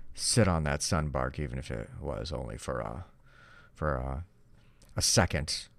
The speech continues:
in the, the great endlessness called time. So there it is, my friends and fellow daemons.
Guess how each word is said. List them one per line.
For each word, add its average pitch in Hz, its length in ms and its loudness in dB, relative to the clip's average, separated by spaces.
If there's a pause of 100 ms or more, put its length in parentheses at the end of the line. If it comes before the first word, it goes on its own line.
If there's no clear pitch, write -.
(520)
in 71 160 0
the, 67 320 0 (220)
the 80 100 -2
great 76 380 0 (720)
endlessness 85 920 2
called 65 480 -2 (160)
time. 58 640 -6 (2750)
So - 200 4
there 135 200 10
it 135 80 8
is, 135 400 8 (840)
my 98 100 -2
friends 107 380 4
and 98 100 4
fellow 104 300 6
daemons. 104 720 6